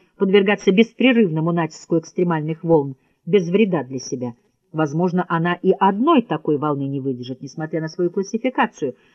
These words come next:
потому что износ конструкции редко является результатом воздействия гигантских волн, а гораздо чаще – следствием повседневных нагрузок от мелких волн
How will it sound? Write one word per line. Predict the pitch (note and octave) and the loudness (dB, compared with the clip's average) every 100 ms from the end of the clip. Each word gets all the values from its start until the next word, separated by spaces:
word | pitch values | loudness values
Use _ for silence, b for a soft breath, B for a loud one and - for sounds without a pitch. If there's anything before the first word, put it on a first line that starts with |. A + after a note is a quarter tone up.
| b | b
потому | E3+ F3+ F#3+ | 0 0 2
что | G#3 | 4
износ | G3+ F#3+ A#3 | 4 4 2
конструкции | - G#3 - A#3+ A3+ A3 | 2 -2 0 -2 2 4
редко | G3+ D4+ - | 4 2 2
является | E3 D#3 D#3 D3 - | 0 2 0 -2 -4
результатом | D#3 D#3+ D#3+ D#3 D#3 | -4 -4 -4 -4 -4
воздействия | D3+ D#3 D3+ D3 - D#3 | -2 -2 -2 -4 -4 -4
гигантских | D#3 D#3 D3 - - D3+ | -2 -2 -2 -6 -12 -8
волн, | D3+ D3 C3+ B2+ _ _ | -2 -2 -2 -8 _ _
а | D#3 | -6
гораздо | D3 D#3+ D#3+ C#3+ | -2 0 0 -2
чаще – | D3 - G#3+ - D3 C3 b b | -4 -2 -2 -4 -10 -10 b b
следствием | - C#4 - - B3+ | -4 -2 -2 0 0
повседневных | A#3 B3 B3+ A3+ A#3+ A3 A3+ | 2 0 0 2 4 2 2
нагрузок | A3+ A3+ A#3+ G#3 D#3+ | 0 2 2 0 -2
от | D#3+ D#3 | -4 -4
мелких | D#3+ D3 - D3 | -4 -4 -8 -10
волн | D3+ C#3 C3+ | -6 -6 -6